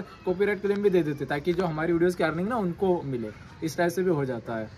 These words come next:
तो इनको कोशिश करता हूँ मैं जल्द से जल्द remove करने की। बाकी आज के लिए मैं, आ, माफ़ी मांगता हूँ, क्योंकि, आ, ये vlog आप लोगों को देरी से देख, देरी से देखने के लिए मिलेगा। वैसे मैंने आपको बता रखा कि मेरे daily vlog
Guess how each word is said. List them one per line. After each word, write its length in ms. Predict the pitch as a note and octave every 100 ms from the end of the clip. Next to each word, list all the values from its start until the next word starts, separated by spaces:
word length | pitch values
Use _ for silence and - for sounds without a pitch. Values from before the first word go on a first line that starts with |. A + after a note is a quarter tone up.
| - - - -
तो 180 | C3+ C#3
इनको 260 | D3 D3 F#3
कोशिश 280 | F3 D#3+ F3+
करता 220 | F3+ F3+
हूँ 80 | F#3
मैं 140 | F#3+
जल्द 200 | D#3 E3+
से 60 | E3+
जल्द 280 | D#3+ F3+ F3+ - - -
remove 320 | D3 D3 E3 F3+
करने 300 | F3 F3 F3+
की। 180 | G3+ A3+ - - -
बाकी 280 | - C#3 C#3
आज 180 | D#3+ D3
के 80 | F3
लिए 100 | E3+
मैं, 120 | E3+ E3+ -
आ, 240 | D3 C3 C3
माफ़ी 220 | C3 D3+
मांगता 300 | D#3+ D3+ D3+
हूँ, 120 | E3+
क्योंकि, 320 | D#3+ C#3 E3 E3
आ, 280 | D3 C3
ये 160 | C3 D#3+
vlog 240 | D#3 D#3+
आप 160 | D#3+ D3+
लोगों 200 | D#3+ D#3+
को 80 | E3+
देरी 180 | D3+ D3+
से 120 | F3
देख, 200 | D3+ C#3+ - - C#3 C3
देरी 220 | D#3 F3
से 120 | F#3
देखने 300 | D#3 D3 D#3+
के 100 | E3+
लिए 100 | E3+
मिलेगा। 380 | D#3+ D#3+ E3 F#3+ - -
वैसे 200 | C#3 C#3+
मैंने 160 | E3 E3
आपको 220 | E3 F#3
बता 200 | D#3 D#3+
रखा 220 | E3 E3 E3+
कि 120 | F3
मेरे 220 | D#3 E3+
daily 260 | D3 D3 E3
vlog 280 | D#3 F#3